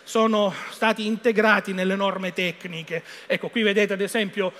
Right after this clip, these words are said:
il tempo di riverbero ottimale sull'asse, sull'asse delle Y in base al volume della stanza, sull'asse delle X,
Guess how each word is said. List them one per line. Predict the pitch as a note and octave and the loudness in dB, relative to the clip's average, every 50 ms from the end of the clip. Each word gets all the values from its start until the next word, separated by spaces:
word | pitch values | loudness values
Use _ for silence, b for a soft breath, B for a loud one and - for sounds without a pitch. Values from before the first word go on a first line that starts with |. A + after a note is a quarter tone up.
| B B B | B B B
il | A#3 A3 G3 - | 0 0 0 4
tempo | - C4+ C4+ B3+ B3+ A#3 | 4 4 4 4 2 0
di | G3+ A3+ | 0 0
riverbero | A3 A3+ A3+ A#3+ B3 A#3+ A#3 G3+ G3 G#3 G#3+ | 0 2 4 6 6 6 4 4 2 2 2
ottimale | G#3+ G#3 - - C#4 C4+ A#3+ A3 G#3+ G#3+ A3 A3+ A#3 B3 A#3+ - B B B B B B - - - - - - - - - - | 2 0 -2 -2 0 2 4 6 6 6 6 6 4 2 2 0 B B B B B B -20 -20 -20 -20 -20 -20 -20 -20 -20 -20
sull'asse, | - - G3 F#3+ A3 G3+ F#3+ - G3+ F#3+ F3+ - - - - | -14 -8 -4 0 0 0 -2 -2 -10 -10 -12 -14 -16 -18 -10
sull'asse | - G#3 G#3 A3 G#3+ - - F#3+ | -6 -2 0 0 -2 -2 -4 -4
delle | F#3+ G3 G#3 B3 | -4 -2 -2 -2
Y | B3+ G3 F#3 - - - A3 G#3+ G#3 G#3+ G#3+ G#3+ B B B B B B | -2 -4 -8 -12 -12 -8 -6 -4 -4 -4 -6 -8 B B B B B B
in | B C#4 D4+ D4+ D#4 | B 2 2 2 4
base | C4+ A#3+ G#3 G3+ G#3 D#4 - B3 | 4 4 6 4 4 2 2 2
al | A3+ A3+ A3+ | 4 4 4
volume | G#3+ G3 B3 C4 B3+ D4+ E4 D#4+ C4+ A3 G3 F3 | 2 4 4 4 4 4 0 0 0 0 0 0
della | E3+ F3 F#3 F3 F#3 | 0 0 0 0 0
stanza, | F3+ - - - G3+ F3+ F3 E3+ E3+ E3 - G#3+ G#3+ G3 D#3 | -2 -6 -4 -2 0 2 2 0 -2 -6 -4 -2 -2 -2 -2
sull'asse | - - F#3 F#3+ F#3+ F3+ - - G#3 | -4 -6 -6 -4 -4 -4 -6 -8 -6
delle | F#3+ G#3 A3+ B3+ B3+ G3+ F3 - | -4 -2 -2 -2 -2 -4 -6 -10
X, | - - - G3 G#3 | -12 -12 -10 -10 -10